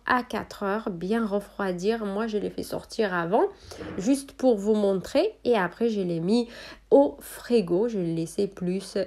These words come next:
de quatre heures. Et voilà, mes amis, ma recette pour aujourd'hui.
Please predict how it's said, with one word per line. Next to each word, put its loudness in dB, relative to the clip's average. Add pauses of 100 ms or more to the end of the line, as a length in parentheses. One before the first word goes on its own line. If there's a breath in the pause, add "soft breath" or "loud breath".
de 2 (180)
quatre -10
heures. -10 (1120 loud breath)
Et 10
voilà, 4
mes 2
amis, 0
ma 2
recette -2 (160)
pour 4 (460)
aujourd'hui. 2